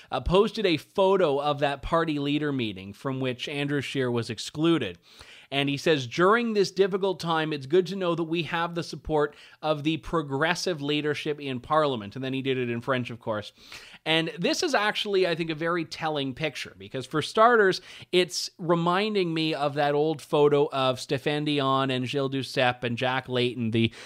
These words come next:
uh, three-way handshake photo where they were trying to basically gin up support for a coalition government. So Mark Miller is sitting around, uh, this little living room and he's saying, "Oh, we've got the support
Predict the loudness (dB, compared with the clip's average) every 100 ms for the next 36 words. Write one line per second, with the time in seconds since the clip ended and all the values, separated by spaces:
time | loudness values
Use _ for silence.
0 | -6 0 0 2 2 4 4 4 2 0
1 | -2 -2 0 0 2 0 2 2 4 2
2 | 2 0 0 0 0 0 0 0 0 0
3 | 0 0 -2 -4 -2 -2 -2 -2 -2 -6
4 | -8 -4 -4 -2 -4 -4 -4 -2 -2 -4
5 | -4 0 2 2 -2 -8 _ _ _ _
6 | _ _ _ _ -8 0 2 0 -6 -18
7 | 0 4 4 4 0 4 4 2 0 -2
8 | -2 -2 0 -2 -2 -6 -4 -4 -2 -4
9 | -4 -4 0 0 0 -2 -2 0 -2 -2
10 | -2 0 4 4 4 2 0 0 -4 0
11 | 2 0